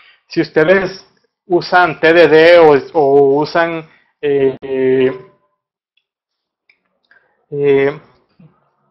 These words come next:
o crean, eh, test unitarios,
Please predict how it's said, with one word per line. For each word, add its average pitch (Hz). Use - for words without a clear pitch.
o 151
crean, 165
eh, 147
test 160
unitarios, 156